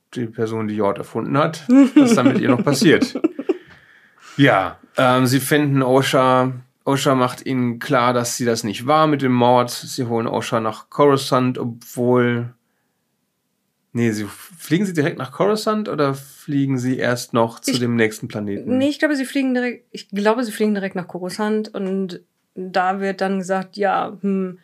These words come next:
Speaker 2: wenn, glauben wir ihr erstmal, aber dann muss es ja jemand anders sein. Offensichtlich lebt ihre, ihre Zwillingsschwester dann noch, findet das mal raus.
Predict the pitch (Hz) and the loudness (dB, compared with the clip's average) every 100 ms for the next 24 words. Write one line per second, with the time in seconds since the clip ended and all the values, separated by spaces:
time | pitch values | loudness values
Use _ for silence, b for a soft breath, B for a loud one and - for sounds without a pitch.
0 | b b b b b - 190 208 196 190 | b b b b b -6 0 2 2 0
1 | 190 202 202 - 196 214 220 208 247 269 | -2 -8 -18 -18 -6 0 4 6 4 2
2 | 285 262 254 262 277 269 254 233 226 214 | 4 4 4 2 2 4 2 2 2 2
3 | 220 214 214 214 208 214 196 233 262 277 | 2 2 0 -2 -2 0 0 -2 -2 -2
4 | 254 226 220 220 196 220 214 214 - 202 | -2 -2 -4 -4 -6 0 0 0 -4 -2
5 | 196 196 185 - 185 190 190 - _ - | -2 -2 -6 -8 -8 -8 -10 -14 _ -2
6 | 247 254 254 269 247 240 240 233 240 247 | 2 2 0 -2 0 0 0 -2 -2 -2
7 | 226 214 202 190 175 233 311 349 | -2 -4 -4 -6 0 2 2 0